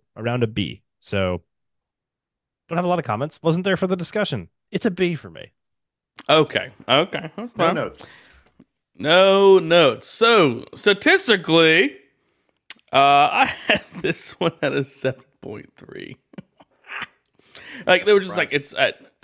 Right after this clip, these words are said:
Speaker 2: I, I know, and it, it falls as a C, but I'm gonna put this as an A because, I mean, through and through for the album, like,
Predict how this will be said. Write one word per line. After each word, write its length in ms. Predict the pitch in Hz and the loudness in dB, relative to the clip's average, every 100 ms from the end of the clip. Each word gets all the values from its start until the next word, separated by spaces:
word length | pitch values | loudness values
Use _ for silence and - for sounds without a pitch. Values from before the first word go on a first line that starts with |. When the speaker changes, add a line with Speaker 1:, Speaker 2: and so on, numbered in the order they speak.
| 160 | 0
Speaker 2:
I, 60 | 180 | 2
I 20 | |
know, 260 | 254 240 - | 4 2 0
and 160 | 123 | -2
it, 300 | 98 131 - _ _ - | -2 -4 -6 _ _ -12
it 160 | 120 | -6
falls 240 | - 143 170 | 0 2 2
as 80 | 131 | -2
a 100 | 117 | -6
C, 560 | - - 214 127 127 _ _ _ _ _ _ - | -8 -6 -4 -4 -6 _ _ _ _ _ _ -12
but 520 | 120 202 160 - - _ _ _ _ _ _ _ _ _ | 0 2 2 -2 -12 _ _ _ _ _ _ _ _ _
I'm 100 | 151 | 0
gonna 100 | 196 | 0
put 200 | 143 165 | 0 0
this 160 | 156 143 | 0 2
as 180 | 143 123 | 0 0
an 80 | 113 | 2
A 300 | 139 156 123 | 2 2 0
because, 720 | 117 107 127 127 123 117 - _ _ _ _ _ _ _ _ _ _ _ _ - | -4 0 2 4 2 -2 -12 _ _ _ _ _ _ _ _ _ _ _ _ -8
I 40 | |
mean, 140 | 127 | -8
through 300 | 98 139 175 | -6 -6 -2
and 120 | 165 123 | -2 -2
through 200 | 160 170 | -4 -4
for 100 | 139 | -4
the 160 | 120 | -4
album, 460 | 113 175 185 123 147 _ _ _ _ _ | 0 0 0 -4 -6 _ _ _ _ _
like, 280 | 131 135 | 0 0